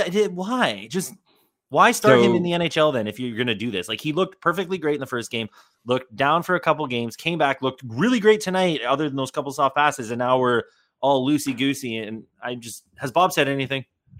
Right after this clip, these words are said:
Speaker 2: Uh, I haven't seen. So also here, so even the Eklund Hurdle Labanc line. So they played, uh, shade under seven minutes total. Um, again, this is from Natural Stat Trick. So their Corsi four,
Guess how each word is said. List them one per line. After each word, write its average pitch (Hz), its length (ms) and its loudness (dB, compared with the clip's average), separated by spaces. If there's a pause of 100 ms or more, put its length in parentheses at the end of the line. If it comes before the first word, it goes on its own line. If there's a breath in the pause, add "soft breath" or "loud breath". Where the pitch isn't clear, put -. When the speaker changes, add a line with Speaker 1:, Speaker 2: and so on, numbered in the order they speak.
(320)
Speaker 2:
Uh, 107 60 2
I 104 220 4
haven't 131 280 2
seen. 98 420 -4
So 95 460 -2
also 117 260 2
here, 131 800 2
so 110 300 2
even 131 380 -2
the 120 140 -2
Eklund 127 300 2
Hurdle 123 280 0
Labanc 98 380 -2
line. 85 280 -8 (280 soft breath)
So - 120 -4
they 107 80 4
played, 120 300 2
uh, 104 720 2
shade 127 300 2
under 120 200 0
seven 110 400 -2
minutes 98 340 -4
total. 95 460 -2 (400 soft breath)
Um, 92 180 -2
again, 90 180 -2
this 92 160 -6
is 98 100 -6
from 98 140 -6
Natural 90 300 -4
Stat 82 240 -4
Trick. 87 320 -8
So 85 360 -4 (100)
their 104 500 0
Corsi 139 380 2
four, 123 480 2